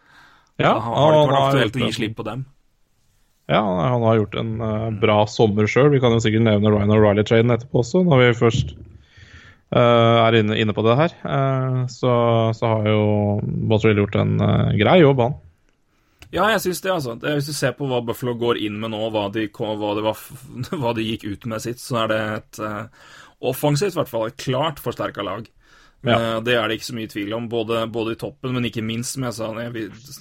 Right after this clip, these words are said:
Speaker 2: touchet jo litt inn på det her når jeg hadde besøk av Frode Rådkamp, som, eh, det var veldig hyggelig. Hei, Frode! Takk for sist. Ehm, men, ehm, jeg skal bare finne Buffalo her, to sekunder.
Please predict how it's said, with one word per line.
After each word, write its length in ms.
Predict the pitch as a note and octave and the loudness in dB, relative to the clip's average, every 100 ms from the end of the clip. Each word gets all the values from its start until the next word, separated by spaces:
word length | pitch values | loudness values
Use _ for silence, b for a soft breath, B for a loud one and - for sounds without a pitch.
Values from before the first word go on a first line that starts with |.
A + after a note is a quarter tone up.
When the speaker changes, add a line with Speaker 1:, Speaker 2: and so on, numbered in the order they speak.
| G#2+ | -20
Speaker 2:
touchet 300 | - C3 - | -12 -10 -8
jo 20 | A2+ | -8
litt 100 | G2+ | -8
inn 140 | G#2+ G2 | -10 -10
på 80 | |
det 80 | G2 | -10
her 80 | G#2 | -10
når 60 | G#2+ | -10
jeg 60 | G#2 | -8
hadde 220 | G2+ G#2 G2+ | -8 -10 -12
besøk 260 | G#2 F#2 | -14 -12
av 220 | F#2+ F#2+ F#2+ | -12 -12 -12
Frode 240 | G#2+ G2 | -12 -10
Rådkamp, 380 | F#2+ F#2 G#2+ C3 | -12 -12 -14 -12
som, 240 | - A2 A2+ | -12 -10 -10
eh, 300 | G#2+ G#2 G#2 | -10 -10 -8
det 80 | G#2 | -6
var 80 | |
veldig 220 | B2 D3+ E3+ | -2 0 0
hyggelig. 240 | E3 G#3 D#3+ | -2 -2 0
Hei, 80 | A#3 | 0
Frode! 300 | A3+ A3+ G#3+ - | 0 -2 -2 -4
Takk 140 | E3 | -10
for 80 | D#3 | -6
sist. 240 | B2 G#2+ _ B B B B B B - - | -8 -8 _ B B B B B B -12 -6
Ehm, 680 | B2+ C3 B2+ A#2+ A#2 A2+ A2 G#2+ G2+ B2+ | -4 -2 -2 -2 -2 -4 -8 -10 -8 -6
men, 200 | C#3+ D3 | -4 -2
ehm, 480 | D3 D3 D3 C#3+ C3+ B2 F#2 - - | 0 0 -2 0 -2 -4 -10 -18 -20
jeg 340 | G1+ C2+ C#2+ D#2+ | -20 -18 -18 -18
skal 160 | - D#2+ | -18 -18
bare 60 | |
finne 200 | G#2+ G2+ | -16 -14
Buffalo 240 | D#2+ - - | -16 -16 -20
her, 80 | - | -20
to 120 | B1 | -20
sekunder. 320 | - - - | -20 -20 -20